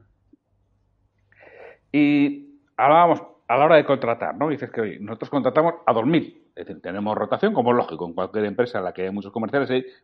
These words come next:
muchísima rotación por muchísimos motivos.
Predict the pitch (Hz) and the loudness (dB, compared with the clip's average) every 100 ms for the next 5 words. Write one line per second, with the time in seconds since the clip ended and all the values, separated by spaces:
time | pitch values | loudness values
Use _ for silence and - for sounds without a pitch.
0 | - 104 107 123 135 123 120 113 147 151 | -8 -6 -6 -4 0 2 2 0 0 0
1 | 120 107 110 - 151 - 127 139 160 - | -2 -2 -6 -6 -8 -4 -2 -2 -2 -8
2 | _ _ _ _ - 101 110 123 73 - | _ _ _ _ -8 -6 -4 -6 -8 -12
3 | - | -18